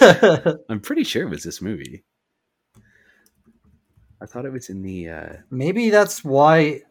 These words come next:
Speaker 1: it's the Night Chronicles production. Maybe they were, like, going to do those.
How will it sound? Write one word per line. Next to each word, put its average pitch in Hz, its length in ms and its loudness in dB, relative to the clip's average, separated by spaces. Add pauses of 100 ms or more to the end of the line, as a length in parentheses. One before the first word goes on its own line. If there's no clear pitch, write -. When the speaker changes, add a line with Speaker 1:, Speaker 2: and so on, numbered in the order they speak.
Speaker 1:
it's 143 220 -4
the 160 100 -2
Night 135 180 0
Chronicles 143 380 -2
production. 127 520 -4
Maybe 120 200 -6
they 127 180 -4
were, 127 220 -4
like, 110 420 -8 (1120)
going 143 240 0
to 131 160 -10
do 131 260 0
those. 120 540 -6